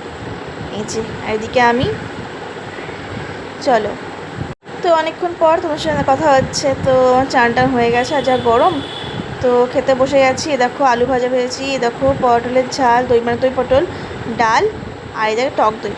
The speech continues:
ব্যাস হয়ে গেল, এবার খেতে বসবো এবার, ঠিক আছে? চলো। খেয়ে দিয়ে নিয়ে আমি একটু শুয়েছিলাম, ছেলেও ঘুমিয়ে পড়েছিল। তো এখন হচ্ছে ছটা বাজে এখন। তো ছেলের জন্য সুজি করছি, দেখো সুজি, আর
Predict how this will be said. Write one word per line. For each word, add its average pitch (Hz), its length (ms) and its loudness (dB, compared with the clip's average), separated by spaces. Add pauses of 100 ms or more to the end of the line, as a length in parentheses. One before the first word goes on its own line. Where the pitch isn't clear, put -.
(720)
ব্যাস 226 200 -2 (140)
হয়ে 233 220 4
গেল, 262 140 4 (240)
এবার 226 180 0 (140)
খেতে 233 200 -2 (100)
বসবো 233 300 0
এবার, 285 160 4 (400)
ঠিক 392 200 2
আছে? 285 140 0 (200)
চলো। 220 220 2 (1400)
খেয়ে 311 240 -8
দিয়ে 330 200 -8
নিয়ে 330 180 -6
আমি 285 120 -4
একটু - 180 -12
শুয়েছিলাম, 285 400 -10 (100)
ছেলেও 262 260 -8
ঘুমিয়ে 247 280 -8
পড়েছিল। 240 320 -12 (520)
তো 226 80 -12 (320)
এখন 262 200 -12 (100)
হচ্ছে 254 280 -12
ছটা 233 280 -12
বাজে 240 240 -8
এখন। 294 140 -14 (680)
তো 240 80 -12 (640)
ছেলের 247 240 -8
জন্য 254 180 -8
সুজি 247 240 -16
করছি, 254 300 -10 (100)
দেখো 220 220 -16
সুজি, 233 200 -18 (1200)
আর 214 60 -16